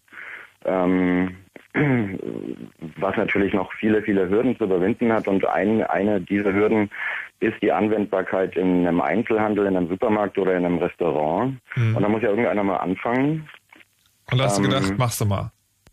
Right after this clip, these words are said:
Speaker 1: Genau, außerdem finde ich das Thema sehr faszinierend. Also das ist ein Zahlungsvorgang, der Spaß macht,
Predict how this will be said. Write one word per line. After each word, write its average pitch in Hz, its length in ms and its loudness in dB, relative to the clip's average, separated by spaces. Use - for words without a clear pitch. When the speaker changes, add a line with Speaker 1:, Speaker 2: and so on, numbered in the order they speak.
Speaker 1:
Genau, 95 420 2
außerdem 104 400 0
finde 110 220 0
ich 101 60 -8
das 110 120 -2
Thema 104 540 0
sehr 98 140 0
faszinierend. 104 840 0
Also 98 460 2
das 104 160 -4
ist 127 100 0
ein 113 140 0
Zahlungsvorgang, 107 600 0
der 95 120 0
Spaß 95 420 -2
macht, 92 300 -4